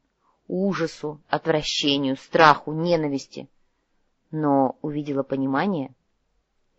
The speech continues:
и зарождающееся чувство. И первым же жестом Богдан провел рукой по ее волосам. Они ничего не говорили друг другу в тот день, за них это сделали глаза.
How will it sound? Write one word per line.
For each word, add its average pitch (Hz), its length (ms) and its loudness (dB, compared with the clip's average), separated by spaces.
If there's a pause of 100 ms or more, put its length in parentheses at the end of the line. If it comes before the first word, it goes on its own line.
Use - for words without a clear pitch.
и 143 40 -4
зарождающееся 143 920 -4
чувство. - 480 -18 (1120)
И 180 80 -8
первым 208 500 4
же 185 140 0
жестом 175 420 2
Богдан 156 540 2 (160)
провел 139 340 2
рукой 143 300 0
по 143 120 -6
ее 139 260 -4
волосам. 131 600 -10 (1400)
Они 240 340 6
ничего 247 320 4
не 240 160 4
говорили 233 440 6
друг 160 220 -2
другу 151 240 0
в - 80 -8
тот 147 180 0
день, 139 280 -2
за 156 140 -2
них 170 200 -4
это 160 160 0
сделали 156 380 0
глаза. 160 440 -2